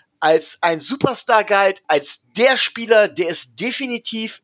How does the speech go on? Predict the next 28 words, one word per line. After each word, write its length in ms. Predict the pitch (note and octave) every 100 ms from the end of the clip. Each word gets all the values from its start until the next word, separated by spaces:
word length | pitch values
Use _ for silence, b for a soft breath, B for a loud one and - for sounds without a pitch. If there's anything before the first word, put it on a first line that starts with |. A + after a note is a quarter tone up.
| -
in 140 | F#3
der 180 | F#3 -
N 100 | F#3+
F 160 | G3 -
L 160 | G#3 G3
schaffen 420 | G3 G3+ G#3 D#3+
wird 340 | F3 E3+ F3+ B B B B _
und, 480 | D3+ D#3 D#3 D3+ -
äh, 300 | C#3+ D3 D3 - _ _ _
der 140 | E3+ E3
im 120 | D3+
dritten 280 | E3 F#3 D4
Jahr 160 | B3
dann 140 | G#3+ F3+
etwas 220 | F#3+ E3+
abgebaut 440 | - - - F3+
hat. 80 | G#3+
Ich 160 | F3+ F3+
meine, 160 | G3
er 80 | G3
wäre 140 | F3 -
immer 160 | C#4+
noch 120 | B3+
ein 100 | A3+
First-Round-Pick 680 | - A3+ A3+ - G3+ G3+ G#3+
gewesen, 600 | - F3 F3+ F3+ F3 F3+ D3+ B B _
trotz 240 | F3 -
allem. 400 | - E3 E3 D3+